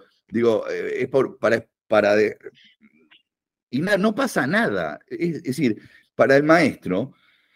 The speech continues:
<clears throat> salvo que sea un maestro muy riguroso, como lo era Yochoku Higa, eh, pero con su selecto grupo de alumnos, no con el grueso de alumnos, su-,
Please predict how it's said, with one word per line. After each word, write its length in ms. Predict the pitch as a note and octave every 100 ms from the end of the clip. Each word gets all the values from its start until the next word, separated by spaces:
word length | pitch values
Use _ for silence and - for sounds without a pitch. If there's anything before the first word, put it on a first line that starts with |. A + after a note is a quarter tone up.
| _ _ _ _ _ _ _
<clears throat> 720 | - - G#3 - G3 - - -
salvo 380 | D3+ D3+ D#3
que 100 | B2
sea 120 | A#2+ C#3
un 60 |
maestro 320 | A2+ B2+ A#2+ G#2 - _ _
muy 220 | F2+ C3
riguroso, 680 | C3+ A2 G2+ C3+ A#2+ G2+ E2+ _ _ _ _ _ _ _
como 220 | - F2 E2
lo 120 | G2+
era 140 | A#2+
Yochoku 400 | G2+ F2 B2 F#2 -
Higa, 300 | D#2+ C2+ D#2 _ _ _ _ _ _ _ _ _ _ _ _ _ _ _ _ _ _ _ -
eh, 1040 | F2+ F2+ F2 F2 E2+ E2 D#2+ D#2 C#2 - _ _ _ _ _ _
pero 220 | A#2+ B2+
con 180 | C3 C#3+
su 180 | C#3 C3
selecto 520 | - D3 G3+ G3+ D3
grupo 320 | D3 F#3+ A#2+
de 60 | F2+
alumnos, 340 | A#2 B2+ E2+
no 120 | G#2+ F3
con 180 | C#3
el 180 | F#2+ F2
grueso 440 | E2+ D#2+ D#2+ - D2+
de 200 | D2+ D2+
alumnos, 480 | D#2 D2+ C2 C2
su-, 160 | D2